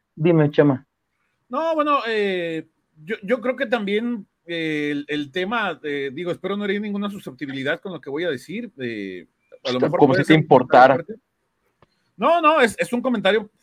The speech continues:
Speaker 2: fuerte, pero creo que de repente también el hecho de que el fútbol en el estadio se haya vuelto cada vez más selectivo y más el,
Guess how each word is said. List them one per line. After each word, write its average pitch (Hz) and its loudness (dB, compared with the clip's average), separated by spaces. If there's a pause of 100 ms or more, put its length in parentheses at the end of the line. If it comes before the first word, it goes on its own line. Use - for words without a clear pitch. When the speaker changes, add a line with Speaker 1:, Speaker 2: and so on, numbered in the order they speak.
Speaker 2:
fuerte, 254 2
pero 143 -2
creo 156 -2
que 226 0
de 226 2
repente 185 -4
también 185 -6 (520)
el 139 -4
hecho 160 -2
de 185 -2
que 127 -4
el 123 -4
fútbol 196 -4
en 165 -4
el 135 -6
estadio 160 -6
se 170 -10
haya 175 -2
vuelto 185 -8
cada 180 -2
vez 175 -6
más 185 -8
selectivo 185 -12
y 131 -10
más 165 -8
el, 196 -8